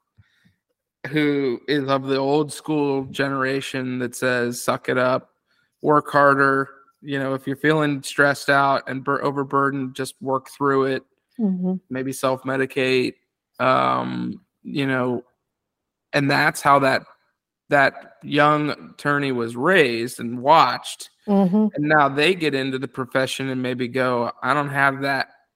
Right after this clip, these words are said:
Speaker 1: in me." What would you, like, give me, what would your thoughts be if you hear that kind of, that scenario?
Speaker 2: Mm, my first thoughts would be, or my first response would be,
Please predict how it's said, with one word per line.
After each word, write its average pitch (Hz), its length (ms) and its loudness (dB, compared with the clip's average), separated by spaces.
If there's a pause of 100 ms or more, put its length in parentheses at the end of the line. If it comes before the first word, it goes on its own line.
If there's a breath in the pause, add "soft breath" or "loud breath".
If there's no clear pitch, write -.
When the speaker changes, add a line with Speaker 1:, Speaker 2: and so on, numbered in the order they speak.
(240)
Speaker 1:
in 151 220 -2
me." 135 400 -8 (580)
What 147 200 2
would 170 180 2
you, 123 160 -4
like, 135 240 0
give 160 160 -2
me, 165 120 0
what 147 220 2
would 147 120 0
your 143 100 4
thoughts 139 400 4
be 135 120 -2
if 123 200 -6
you 139 100 2
hear 139 200 0
that 120 320 -4
kind 120 200 -4
of, 117 120 -8 (100)
that 120 240 -4
scenario? 113 560 -6 (100)
Speaker 2:
Mm, 190 380 4 (260)
my 208 200 0
first - 420 -2
thoughts 175 380 0
would 180 240 0
be, 175 240 4
or 190 100 -2
my 185 160 -2
first - 600 0
response 214 680 0
would - 160 -6
be, 175 240 0